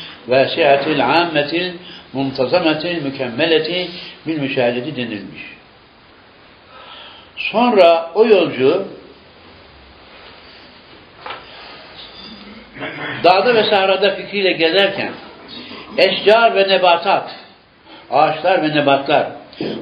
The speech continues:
aleminin kapısı fikrine açıldı. Onu içeriye çağırdılar. "Gel, dairemizde de gez, yazılarımızı da oku." dediler. O da girdi, gördü ki gayet muhteşem ve müzeyyen bir meclis-i tehlil.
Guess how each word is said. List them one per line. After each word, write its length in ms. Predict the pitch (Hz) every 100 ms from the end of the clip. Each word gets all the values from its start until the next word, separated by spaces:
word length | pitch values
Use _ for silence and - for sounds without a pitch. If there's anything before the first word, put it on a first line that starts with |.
| -
aleminin 520 | 160 180 196 226 226
kapısı 640 | - 180 175 - 196 196 - -
fikrine 360 | 165 - 147 165
açıldı. 540 | 151 - 135 113 101 - - - - - - - - - - - - - - -
Onu 200 | 196 233
içeriye 480 | 208 208 202 220 220
çağırdılar. 520 | 170 143 117 110 95 - -
"Gel, 280 | 175 143 - - - - - - - - 113
dairemizde 680 | 165 175 175 180 175 185
de 80 | 160
gez, 260 | 147 185 214 - - - - - - 127
yazılarımızı 640 | 147 151 165 170 175 156
da 60 | 147
oku." 480 | 143 - 185 214 -
dediler. 380 | 139 127 113 82 - - - - - - - - - - - - -
O 140 | 214
da 80 | 226
girdi, 420 | - 220 196 202
gördü 400 | 190 185 185 -
ki 240 | 147 135 139 - - - - - -
gayet 380 | 131 214 214 208
muhteşem 640 | 208 190 185 165 170 180
ve 100 | 160
müzeyyen 480 | 165 160 170 175 196
bir 140 | 160 160
meclis-i 440 | 165 165 190 156
tehlil. 440 | 165 147 175 147